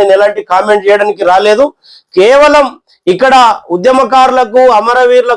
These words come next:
కుటుంబాలకు, కళాకారులకు, తెలంగాణ కోసం కొట్లాడినోళ్లకు జరిగినటువంటి అన్యాయాన్ని ప్రభుత్వం దృష్టికి తీసుకురావడానికి మాత్రమే నేను నామినేషన్ వేసినాను. తప్పకుండా ముఖ్యమంత్రి గారు, ఈ ఎన్నికల ద్వారా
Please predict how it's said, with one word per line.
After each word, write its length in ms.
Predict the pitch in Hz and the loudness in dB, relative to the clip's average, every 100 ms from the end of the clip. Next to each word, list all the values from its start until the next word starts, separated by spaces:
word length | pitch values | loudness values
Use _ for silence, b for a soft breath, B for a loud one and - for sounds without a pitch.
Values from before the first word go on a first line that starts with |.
| - | -6
కుటుంబాలకు, 680 | 214 240 233 233 233 185 233 - | -4 -2 0 0 -2 0 0 0
కళాకారులకు, 840 | 190 226 240 240 220 220 220 226 262 - b _ 185 | 0 0 0 0 0 0 -2 0 0 -4 b _ 0
తెలంగాణ 460 | 233 277 285 285 277 240 | 2 2 2 2 0 0
కోసం 220 | 247 269 254 | 0 -2 0
కొట్లాడినోళ్లకు 680 | 208 208 262 269 269 269 254 240 | -2 -2 -2 0 0 0 0 0
జరిగినటువంటి 600 | 247 254 254 240 247 226 190 | 0 0 -2 0 -2 0 -2
అన్యాయాన్ని 580 | 220 262 262 247 254 277 - _ _ _ | 0 0 2 0 0 -2 -6 _ _ _
ప్రభుత్వం 460 | 180 233 285 285 269 | -2 0 0 0 0
దృష్టికి 340 | 269 - 254 202 | -2 -2 -4 -2
తీసుకురావడానికి 640 | 220 - 254 247 247 240 220 | -2 -2 -2 0 0 -2 0
మాత్రమే 380 | 214 226 240 247 240 | -2 -2 -2 0 0
నేను 140 | 214 | 0
నామినేషన్ 480 | 190 202 226 208 202 | -2 -2 -2 -2 -2
వేసినాను. 420 | 214 202 202 208 262 - b b _ | -2 0 -2 0 0 -4 b b _
తప్పకుండా 460 | 180 185 277 262 262 247 | -4 0 0 2 0 -2
ముఖ్యమంత్రి 540 | 220 262 269 269 247 254 | -2 -2 0 0 0 2
గారు, 240 | 254 262 277 254 _ _ _ | 4 4 2 0 _ _ _
ఈ 80 | 175 214 | 0 2
ఎన్నికల 360 | 214 269 254 269 269 | 2 0 0 0 2
ద్వారా 280 | 247 247 | 2 2